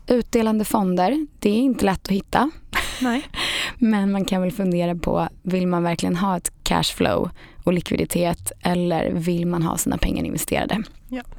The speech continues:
Speaker 2: för de allra, allra flesta är det förmodligen pengar investerade.
Speaker 1: Faktiskt. Och så har vi det här med klimatet och att, ja, en liten sådär, vi förbrukar mer än vad vi gör, det vet vi redan. Det finns utsläppsrätter. Eh, man kan gå in och titta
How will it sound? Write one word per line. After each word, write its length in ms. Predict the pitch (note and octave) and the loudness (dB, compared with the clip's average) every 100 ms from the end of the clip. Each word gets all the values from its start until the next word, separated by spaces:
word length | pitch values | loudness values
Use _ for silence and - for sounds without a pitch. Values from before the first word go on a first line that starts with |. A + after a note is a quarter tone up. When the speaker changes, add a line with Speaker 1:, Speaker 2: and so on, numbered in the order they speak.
| - | -18
Speaker 2:
för 160 | - G3+ | -6 -2
de 120 | F#3+ | 0
allra, 220 | F3 E3+ E3+ | 0 0 -2
allra 160 | E3+ | -2
flesta 340 | - - - G3+ | -6 -10 -10 -8
är 40 | |
det 60 | - | -8
förmodligen 460 | F#3 F3+ - - | -6 -6 -6 -8
pengar 260 | - F#3+ G#3+ | -8 -8 -6
investerade. 500 | A3 G#3 - - - - - - - - | -8 -8 -6 -6 -8 -14 -18 -20 -20 -10
Speaker 1:
Faktiskt. 680 | F3 - - - - - - - - _ | -8 -8 -10 -8 -10 -10 -18 -20 -20 _
Och 140 | - G3+ | 0 0
så 140 | A3+ | 0
har 160 | G3 F#3 | 2 2
vi 80 | F3+ | 2
det 60 | |
här 160 | E3+ F3 | 2 2
med 360 | F3 F#3+ - - | 0 -2 -4 -2
klimatet 720 | G3 - - - - - - | 0 0 -2 -4 -4 -4 -6
och 240 | - - - | -6 -6 -2
att, 220 | - - - | -2 -2 0
ja, 300 | G3+ G#3 A3+ - | 2 0 -2 -6
en 160 | - G3+ | -2 0
liten 540 | G3+ - G3 G3 F#3+ | -2 -2 0 0 0
sådär, 360 | F3 G#3 F#3+ G#3+ | 0 0 0 0
vi 140 | C4 G#3 | 0 0
förbrukar 520 | - G#3 G3+ - G3+ | 0 0 0 0 0
mer 120 | G3 | 2
än 80 | F#3+ | 0
vad 120 | G3 | 0
vi 60 | F#3+ F#3 | 0 0
gör, 300 | F#3+ G3+ G3+ | 0 0 0
det 120 | - | 0
vet 300 | - F#3+ - | 0 0 0
vi 60 | |
redan. 480 | F#3+ F#3 F#3 F#3 G3 - - - | 2 2 2 0 -2 -6 -14 -6
Det 100 | - | -2
finns 340 | - G3+ - | 0 0 0
utsläppsrätter. 1080 | - - - F3+ - F#3+ - - F#3+ F#3 G3 - - - | 0 0 -2 -2 0 -2 -2 -2 0 0 -2 -6 -8 -2
Eh, 340 | F3+ F3+ F#3 | 0 0 0
man 240 | F#3 G3 | 2 2
kan 340 | G3 F#3+ F#3 F3+ | 2 2 2 2
gå 100 | - | 0
in 300 | F3+ F3 F3+ | 2 2 0
och 180 | - E3+ | -2 -2
titta 500 | F3+ - F3+ F3 | -4 0 0 0